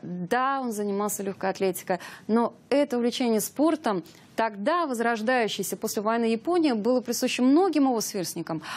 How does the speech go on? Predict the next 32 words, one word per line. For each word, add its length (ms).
А 180
выбор 480
на 380
Йосинори 600
остановился 540
потому, 320
что 320
он 180
родился 480
шестого 640
августа 580
тысяча 380
девятьсот 340
сорок 220
пятого 400
года, 260
в 80
день 240
атомной 400
бомбардировки 640
Хиросимы. 680
Игры 480
шестьдесят 400
восьмого 400
года 320
в 120
Мехико, 480
они 300
вот 180
несли 380
на 100
себе 300